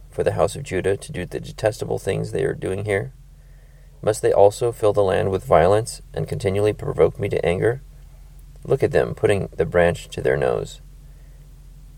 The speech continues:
Therefore I will deal with them in anger.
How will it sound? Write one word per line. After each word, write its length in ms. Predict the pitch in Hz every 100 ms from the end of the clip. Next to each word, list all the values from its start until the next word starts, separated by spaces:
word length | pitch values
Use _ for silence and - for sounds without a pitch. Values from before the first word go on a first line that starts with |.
| - - - - - - -
Therefore 560 | 98 101 - 76 57
I 60 | 90
will 140 | 87
deal 200 | 101 104
with 140 | 107 104
them 300 | 92 95 -
in 140 | 90
anger. 520 | 87 82 85 - -